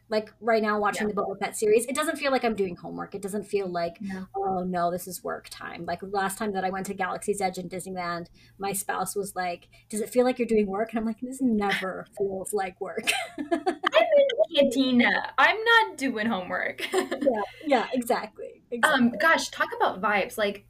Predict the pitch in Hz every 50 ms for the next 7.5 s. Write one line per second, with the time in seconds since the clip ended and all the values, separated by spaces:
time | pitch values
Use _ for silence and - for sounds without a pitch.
0 | - - 190 240 233 240 254 294 349 370 285 226 208 208 202 202 202 202 - -
1 | 220 254 240 240 233 214 208 - - - 220 226 - - - 294 320 339 262 202
2 | 226 208 196 190 196 196 190 - - - - - 185 185 185 190 185 175 180 180
3 | 156 - - - 190 - - - 190 185 180 180 180 170 170 170 - - - 165
4 | 165 170 180 208 233 247 247 - - - 202 202 190 190 - - - 254 262 240
5 | 226 196 - - - - - - - - - 214 - 202 220 220 233 240 254 285
6 | - 208 202 - _ 190 185 185 - - - 165 175 - - - - - - 220
7 | 208 202 190 196 202 202 208 247 -